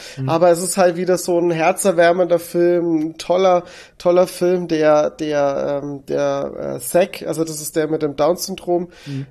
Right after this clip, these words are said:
Speaker 2: der Schauspieler macht es großartig, der ist so ein toller, toller Typ in dem Film. Also der,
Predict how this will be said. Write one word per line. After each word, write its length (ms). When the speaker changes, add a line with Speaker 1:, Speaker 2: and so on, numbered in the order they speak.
Speaker 2:
der 140
Schauspieler 540
macht 260
es 220
großartig, 840
der 320
ist 420
so 240
ein 280
toller, 360
toller 340
Typ 240
in 100
dem 160
Film. 340
Also 280
der, 540